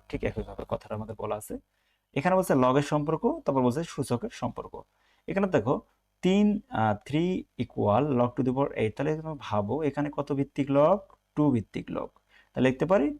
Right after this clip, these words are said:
two in two to the power cube। তাহলে এই যে টু ভিত্তিক লগ কত হয়েছিল আমাদের? এইট হয়েছিল। টু ভিত্তিক লগ কত হয়েছিল? এইট হয়েছিল। ঠিক আছে? এটাই না? এটার উল্টাটা এটা। ওকে? আশা করি বুঝতে পারতেছো। তারপর আমরা এটা কিভাবে লিখবো এবং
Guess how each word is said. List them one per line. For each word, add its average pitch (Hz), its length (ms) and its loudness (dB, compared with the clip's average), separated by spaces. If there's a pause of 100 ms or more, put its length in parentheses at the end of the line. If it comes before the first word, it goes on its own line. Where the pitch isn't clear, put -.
(140)
two 156 200 4 (100)
in 117 260 2
two - 440 -6
to 131 40 -4
the 123 100 -4
power 123 180 2 (100)
cube। 151 200 2 (140)
তাহলে 135 220 0
এই - 220 -4
যে 151 100 -4
টু 156 220 -6
ভিত্তিক 160 280 -2
লগ 156 140 0
কত 156 180 -2
হয়েছিল 160 260 0
আমাদের? 254 240 -2 (600)
এইট 104 240 2
হয়েছিল। 107 280 -8
টু 127 120 -4
ভিত্তিক 127 240 0
লগ 139 100 0
কত 147 80 -4
হয়েছিল? 151 260 -2
এইট - 160 -4
হয়েছিল। - 260 -12 (300)
ঠিক 175 100 -2
আছে? 226 160 0 (260)
এটাই 170 300 2
না? 269 180 0 (500)
এটার 120 340 2
উল্টাটা 147 680 2 (160)
এটা। 98 240 -6 (160)
ওকে? 202 360 -4 (420)
আশা 110 180 -4
করি 113 160 -2
বুঝতে - 200 -8
পারতেছো। - 300 -14 (480)
তারপর 131 220 2
আমরা 143 180 6
এটা 143 180 4
কিভাবে 147 300 2
লিখবো 147 220 -2 (120)
এবং 127 120 0